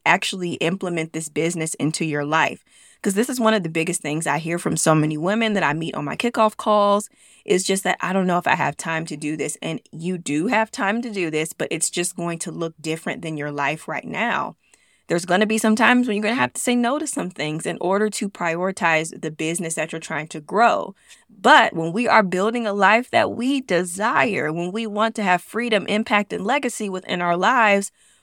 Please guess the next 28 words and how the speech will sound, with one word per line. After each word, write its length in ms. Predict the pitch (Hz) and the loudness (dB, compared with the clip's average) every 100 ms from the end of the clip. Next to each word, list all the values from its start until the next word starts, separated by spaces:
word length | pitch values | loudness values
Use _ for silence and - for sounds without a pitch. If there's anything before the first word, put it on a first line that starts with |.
| _ | _
we 180 | - 220 | 0 2
know 220 | 220 208 | 6 6
that 180 | 208 - | 6 2
part 260 | - 175 196 | 2 0 2
of 120 | 196 | 0
that 220 | 165 151 | 0 0
is 160 | 170 165 | -2 -6
gonna 240 | 165 165 | -6 -6
come 320 | - 170 170 | -6 -6 -6
with 200 | 165 165 - - | -4 -4 -6 -10
some 340 | - 170 175 | -4 -2 0
level 280 | 180 175 165 | 4 2 2
of 80 | - | -4
sacrifice 640 | 214 220 202 180 156 160 - _ | -2 -2 -2 0 0 0 -6 _
so 160 | - 180 | -6 -2
that 200 | 185 - | -2 -2
we 100 | 175 | -4
can 160 | - 170 | -6 -6
set 220 | - 160 | -4 -2
ourselves 460 | 165 - 151 160 - | -2 -2 -4 -4 -4
up 220 | 165 - | -6 -6
for 280 | - 160 156 | -4 -2 -2
those 260 | 151 156 | -4 -4
things 420 | - 156 147 147 - | -6 -4 -4 -6 -4
as 200 | 156 156 | -4 -4
we 120 | 151 | -8
move 220 | 151 143 | -8 -8
along. 480 | 143 143 123 - - | -6 -4 -4 -8 -14